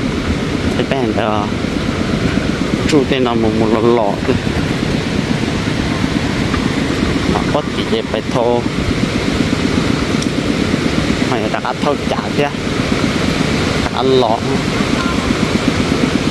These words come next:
Bởi nó chơi bó số lợi tế số nó nói nhiều, bó số nó hết chị.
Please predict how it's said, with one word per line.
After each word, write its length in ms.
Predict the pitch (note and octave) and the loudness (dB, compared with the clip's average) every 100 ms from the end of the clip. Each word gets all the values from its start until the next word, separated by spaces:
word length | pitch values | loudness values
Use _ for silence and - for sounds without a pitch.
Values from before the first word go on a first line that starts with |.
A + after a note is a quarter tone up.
| - - - - - - - - - | 0 0 0 0 0 0 0 0 2
Bởi 120 | C#3 C3+ | 2 4
nó 140 | C#3 - | 2 2
chơi 160 | C3 B2+ - - - - - | 0 0 -2 0 0 0 2
bó 140 | D3 D#3 | 2 2
số 80 | C3 | 2
lợi 140 | A2+ A#2 | 2 2
tế 120 | D3+ D#3+ | 0 0
số 60 | A#2 A#2+ | 0 0
nó 120 | C3 | 2
nói 200 | C3+ D3+ | 2 0
nhiều, 100 | A2 G#2+ G2 | 0 0 2
bó 120 | C#3+ | 0
số 180 | C#3 C3+ | 2 2
nó 120 | C3 | 2
hết 140 | C#3 D3 | 0 -2
chị. 120 | A#2 | -2